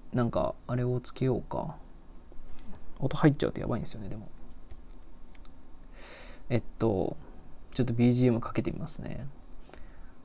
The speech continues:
この前一個だけダウンロードしたんですよね。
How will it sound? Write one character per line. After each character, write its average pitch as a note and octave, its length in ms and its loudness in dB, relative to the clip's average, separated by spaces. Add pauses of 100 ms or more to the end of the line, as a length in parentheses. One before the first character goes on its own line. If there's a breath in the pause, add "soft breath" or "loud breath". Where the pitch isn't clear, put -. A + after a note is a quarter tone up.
こ - 100 2
の C3 80 8
前 C3 240 10
一 B2 260 2
個 C#3 120 8
だ C3 100 12
け B2+ 340 8 (160)
ダ B2 200 6
ウ B2+ 80 8
ン C3 40 10
ロ B2 80 10
ー - 40 8
ド - 60 6
し - 100 -2
た - 80 0
ん - 80 0
で C#3 60 0
す - 100 -6
よ - 80 -8
ね。 - 180 0